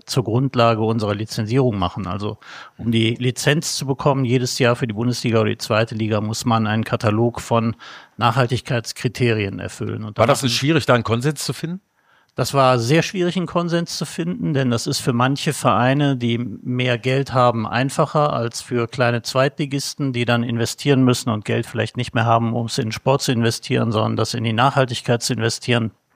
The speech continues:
Speaker 1: Ähm, am Ende haben sich da aber alle drauf geeinigt, das zu machen, haben Kriterien gemeinsam festgelegt und die werden jetzt von Jahr zu Jahr erfüllt.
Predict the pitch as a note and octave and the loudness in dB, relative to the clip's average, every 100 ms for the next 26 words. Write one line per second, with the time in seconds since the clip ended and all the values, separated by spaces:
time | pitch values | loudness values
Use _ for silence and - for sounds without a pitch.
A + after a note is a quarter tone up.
0 | _ _ _ _ - G#2+ A2 G#2 - - | _ _ _ _ -2 0 2 -2 -6 -16
1 | - - - - A2+ A#2+ C3 A#2+ C3 C3+ | -18 -18 -14 -10 -6 -2 2 2 2 0
2 | - A#2+ B2+ A#2+ G2 A#2 C3+ C3+ A#2+ - | -2 -2 2 2 4 4 2 2 -2 -10
3 | _ - - A#2 - A#2 A#2 B2+ B2+ B2 | _ -4 0 0 0 0 2 0 0 -2
4 | - - A#2+ G#2+ C3 C#3+ C3+ A#2+ A2+ A#2 | -2 -4 0 2 0 -2 0 2 2 0
5 | - A#2+ C#3 C3+ C3 B2+ A2 A#2 B2 B2 | -4 -4 0 2 2 0 2 4 4 2
6 | A#2+ B2 A#2 - A2+ A#2 A2+ - A#2 B2 | 0 -2 -4 -6 -4 -4 -4 -8 -6 -4
7 | A#2 A#2 - - A#2 A2+ A#2 A2 - - | -2 -4 -6 -6 0 0 0 -2 -4 -4
8 | A2 A2 A#2 - G#2+ A2 - C3+ A2 G#2+ | -4 -2 -4 0 2 2 0 -2 0 2
9 | G#2+ - - A2 - F#2 - | 0 -4 -8 -6 -2 -2 -2